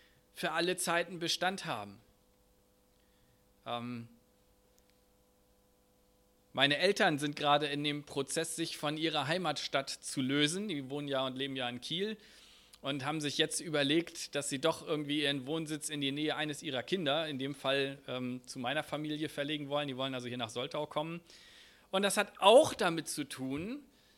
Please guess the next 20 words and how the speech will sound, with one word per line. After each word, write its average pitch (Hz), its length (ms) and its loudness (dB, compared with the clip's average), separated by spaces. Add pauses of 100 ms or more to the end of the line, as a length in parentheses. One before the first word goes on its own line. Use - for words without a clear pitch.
(280)
dass 190 300 -2
einfach 156 460 -8 (140)
einige 127 360 -4
ihrer 151 300 -6
Freunde 123 520 -4
nicht 123 320 -8
mehr 190 160 -6
sind. 254 340 -8 (2750)
Das - 180 2
ist 139 160 2
ein 135 120 -2
ganz 131 260 -2
normaler 165 580 0 (140)
Lebensprozess 185 800 0
in 190 100 -2
diesem 233 240 -2
Zusammenhang. 117 600 -6 (4000)
Dinge 185 180 8
verändern 196 520 4
sich. - 420 -10